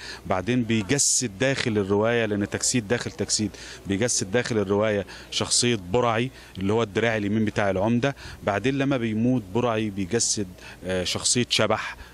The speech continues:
غير، آه، مرئي، بيقعد يرازي فيهم بقى طول العرض.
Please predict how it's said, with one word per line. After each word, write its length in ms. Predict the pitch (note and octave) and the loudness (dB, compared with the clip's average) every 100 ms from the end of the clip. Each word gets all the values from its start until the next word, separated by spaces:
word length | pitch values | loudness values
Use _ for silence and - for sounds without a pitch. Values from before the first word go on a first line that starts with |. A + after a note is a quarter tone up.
| - | -10
غير، 420 | F2+ A2 A2+ F#2+ F2 F2+ | -2 0 0 -2 -6 -4
آه، 180 | F2 | -2
مرئي، 520 | F2 G#2+ A#2+ A#2 A#2+ A2 - F2 | 0 0 0 -2 -4 -4 -12 -2
بيقعد 280 | A2 A#2+ G#2+ | 0 2 2
يرازي 400 | G#2+ A2+ A2+ G2+ | 2 2 2 0
فيهم 340 | F#2+ G#2 G2 | 0 0 0
بقى 180 | F#2+ F#2+ | -2 -4
طول 220 | - G2 | -4 -6
العرض. 300 | F2+ E2+ E2 | -4 -6 -8